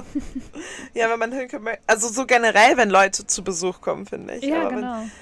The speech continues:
Speaker 1: wenn es so eine Date-Situation ist oder so, dann auf
Speaker 2: Dann
Speaker 1: jeden
Speaker 2: doppelt
Speaker 1: Fall.
Speaker 2: und dreifach.
Speaker 1: Ja.
Speaker 2: Ja.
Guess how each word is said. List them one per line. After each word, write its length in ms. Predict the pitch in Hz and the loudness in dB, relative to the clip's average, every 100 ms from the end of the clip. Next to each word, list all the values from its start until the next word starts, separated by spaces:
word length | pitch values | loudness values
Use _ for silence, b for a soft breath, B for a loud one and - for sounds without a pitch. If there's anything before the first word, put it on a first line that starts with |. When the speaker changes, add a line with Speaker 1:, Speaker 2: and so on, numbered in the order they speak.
| B | B
Speaker 1:
wenn 100 | 220 | -4
es 140 | 220 | -2
so 60 | 240 | -2
eine 160 | 226 208 | -6 -4
Date-Situation 960 | 214 240 - 254 226 202 - 196 190 | -2 -2 -4 -6 -6 -4 -4 -2 -2
ist 240 | 190 247 - | -4 -4 -4
oder 180 | 208 208 | -2 -2
so, 140 | - | -4
dann 200 | - 175 | -4 -2
auf 80 | 180 | -2
Speaker 2:
Dann 120 | 247 | -4
Speaker 1:
jeden 80 | - | -2
Speaker 2:
doppelt 240 | 277 254 | -4 -2
Speaker 1:
Fall. 240 | 294 92 - | -2 0 0
Speaker 2:
und 100 | - | -4
dreifach. 600 | 254 294 - 208 226 - - - _ _ | -6 -8 -10 -14 -14 -18 -20 -20 _ _
Speaker 1:
Ja. 360 | - 95 - 247 - - - - - - - - - - | -6 -4 -6 -10 -18 -20 -20 -20 -20 -20 -20 -20 -20 -16
Speaker 2:
Ja. 140 | 226 | -16